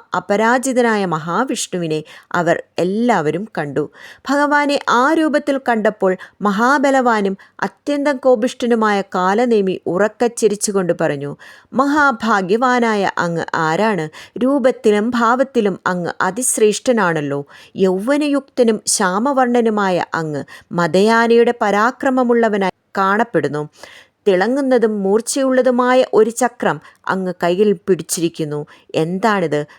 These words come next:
പ്രഭോ, എനിക്ക് അറിഞ്ഞു തന്നാലും. ഭഗവാൻ പറഞ്ഞു, "ദേവന്മാരുടെ ലക്ഷ്യം പൂർത്തിയാക്കുന്നതിനായി യുദ്ധം ചെയ്യാനാണ് ഞാനിവിടെ വന്നത്. മൂഢ, ഉറച്ചു നിൽക്കുക. സംശയമില്ലാതെ ഞാൻ ഇപ്പോൾ നിന്നെ ദഹിപ്പിക്കും."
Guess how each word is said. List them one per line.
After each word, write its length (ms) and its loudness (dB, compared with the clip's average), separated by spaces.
പ്രഭോ, 440 0
എനിക്ക് 340 -4
അറിഞ്ഞു 460 0
തന്നാലും. 560 -4
ഭഗവാൻ 400 2
പറഞ്ഞു, 400 2
"ദേവന്മാരുടെ 760 4
ലക്ഷ്യം 480 2
പൂർത്തിയാക്കുന്നതിനായി 1000 4
യുദ്ധം 340 2
ചെയ്യാനാണ് 580 2
ഞാനിവിടെ 500 4
വന്നത്. 320 2
മൂഢ, 280 4
ഉറച്ചു 400 4
നിൽക്കുക. 460 2
സംശയമില്ലാതെ 840 4
ഞാൻ 120 4
ഇപ്പോൾ 240 0
നിന്നെ 200 4
ദഹിപ്പിക്കും." 640 0